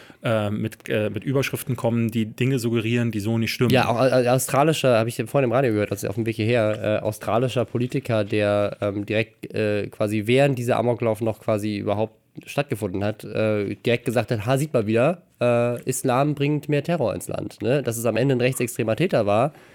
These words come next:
Speaker 2: ähm, lässt den, lässt den Titel am Ende des, diesen Tweet natürlich ein bisschen anders aussehen.
Speaker 1: Ja, ja.
Speaker 2: So wie wir das in Deutschland ja auch schon öfters mal hatten mit Tweets von der A F D, ähm, die sofort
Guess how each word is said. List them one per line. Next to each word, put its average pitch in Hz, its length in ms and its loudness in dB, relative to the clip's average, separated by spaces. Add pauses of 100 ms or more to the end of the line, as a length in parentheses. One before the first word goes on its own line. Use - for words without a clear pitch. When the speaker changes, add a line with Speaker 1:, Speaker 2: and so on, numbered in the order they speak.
(260)
Speaker 2:
ähm, 117 260 2
lässt 120 240 -2
den, 117 340 -2
lässt 113 200 -4
den 117 100 0
Titel 123 260 -4
am 117 120 2
Ende 120 420 0
des, 113 220 -4
diesen 127 480 -6
Tweet 139 240 -2
natürlich 120 200 -4
ein 123 40 -10
bisschen 120 160 -4
anders 127 240 -2
aussehen. 110 340 -2
Speaker 1:
Ja, 110 140 2
ja. 113 240 2
Speaker 2:
So 131 180 0
wie 139 80 2
wir 143 60 6
das 135 160 4
in 123 80 0
Deutschland 123 320 4
ja 127 80 4
auch 151 80 2
schon 165 100 -2
öfters 120 260 -2
mal 104 100 -2
hatten 107 200 -2
mit 107 100 -4
Tweets - 240 -4
von 110 140 -2
der 104 140 0
A 101 100 0
F 101 80 -4
D, 123 300 0
ähm, 113 320 0
die 113 140 -2
sofort 151 800 0